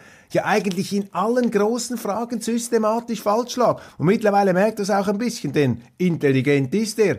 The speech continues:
schreiben kann er wirklich brillant. Aber wenn dann über sein Schreiben geredet wird oder wenn er über sein Schreiben redet, dann ist das nicht mehr ganz Frank A. Meyer-like, dann kommt da eine Schwülstigkeit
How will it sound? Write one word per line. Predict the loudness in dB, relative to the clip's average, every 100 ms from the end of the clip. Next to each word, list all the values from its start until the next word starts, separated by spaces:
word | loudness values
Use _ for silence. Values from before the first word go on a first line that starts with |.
| -6
schreiben | -8 -2 0 2 0 -2 0
kann | 0 2
er | 2
wirklich | 2 2 0 -2 -4 -14 -10 0
brillant. | 2 4 4 4 2 -2 -10 -20 -6
Aber | -2 0 2
wenn | 2 4
dann | 2 2 2
über | 2 2 -4 -8
sein | -6 -2 -2
Schreiben | 2 2 2 0 -2
geredet | 2 2 2 0 0
wird | 0
oder | 0
wenn | 0 0
er | 2 2 2
über | 0 -2 0
sein | 0 0
Schreiben | 0 0 0 0 0
redet, | 2 2 0 -4 -8 -20 _
dann | 0 2 0 0
ist | -4 -2
das | -2 0
nicht | 0 0
mehr | -2
ganz | 0 2 0 -2
Frank | -6 -2 0 0 -2
A. | -2 -2
Meyer-like, | -2 0 0 2 2 0 -2 -2
dann | -4 -2
kommt | 0 0 0
da | 0
eine | 0 0 0
Schwülstigkeit | 2 2 0 -4 -6 0 2 2 0 -4